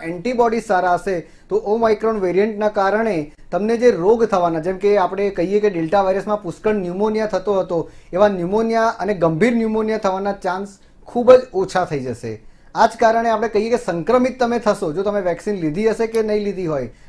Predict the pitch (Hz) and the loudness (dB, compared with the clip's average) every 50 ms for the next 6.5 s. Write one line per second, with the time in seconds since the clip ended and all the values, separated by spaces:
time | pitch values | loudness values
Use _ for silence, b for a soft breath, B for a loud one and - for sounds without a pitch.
0 | b b 135 190 220 214 226 214 220 220 226 226 226 233 226 208 b b b b | b b 2 2 2 4 4 2 2 2 2 2 2 0 -2 -6 b b b b
1 | b 156 165 190 202 208 208 - 175 160 180 214 226 226 226 233 233 - 185 185 | b 2 6 6 6 6 6 4 2 4 6 8 8 8 8 6 4 0 0 2
2 | 202 214 226 220 214 214 233 220 170 185 202 202 - 226 208 - 175 175 214 233 | 2 2 2 2 0 -2 -4 -4 -2 -2 -2 -2 -4 -6 -2 2 4 4 4 4
3 | 226 220 214 220 214 214 208 220 226 202 226 220 202 190 170 165 B B B - | 2 0 -2 -2 -2 -2 -2 -4 -2 2 4 4 4 4 2 0 B B B -6
4 | 180 202 226 226 208 214 226 226 220 220 220 220 226 240 240 202 170 170 156 - | -4 -4 -2 0 0 0 0 0 0 -2 0 -2 -2 -2 -2 -6 -6 -8 -4 -2
5 | 214 226 220 - 233 240 - 240 214 - - 247 233 - 214 208 190 196 196 185 | -2 -2 0 -2 -4 -2 0 -2 -2 0 0 -2 0 2 2 2 2 2 0 -4
6 | - 165 - 165 160 - 185 202 - B | -4 -6 -4 -4 -6 -2 -2 -4 -4 B